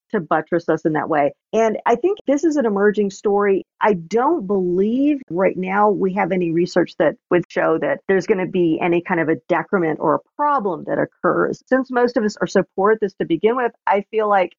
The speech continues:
hey, even <laughs> if we got a little bit worse, I'm not even sure if we would notice. Like you, I've got to rely on the calendar. If it's in the calendar, I'll be there. If it's not,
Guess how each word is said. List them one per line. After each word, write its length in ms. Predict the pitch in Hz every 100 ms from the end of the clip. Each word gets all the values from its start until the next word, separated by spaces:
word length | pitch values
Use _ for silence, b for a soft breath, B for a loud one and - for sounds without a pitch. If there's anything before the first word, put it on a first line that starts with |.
| _ 185
hey, 280 | 208 185
even 320 | 170 208 214 233
<laughs> 140 | -
if 180 | 262 -
we 140 | 359
got 260 | - 330 339
a 80 | 320
little 220 | 277 294
bit 200 | 262 247
worse, 360 | 233 233 226 _ -
I'm 160 | 240
not 180 | 247 226
even 200 | 214 202
sure 220 | 196 202
if 80 | 202
we 120 | 196
would 220 | 180 180
notice. 320 | 175 160 151 151 _ _ -
Like 240 | 208 226 262
you, 200 | 254 - -
I've 280 | 190 214
got 240 | 202 208 -
to 80 | 185
rely 340 | 190 180 180
on 120 | 185
the 80 | 180
calendar. 540 | - 175 180 175 170 - _ -
If 100 | 208
it's 180 | 277 302
in 80 |
the 100 | 254
calendar, 560 | 240 240 247 254 247 - -
I'll 180 | 185 196
be 200 | 202 202
there. 280 | 180 156 -
If 100 | 175
it's 180 | 185 -
not, 340 | 185 196 302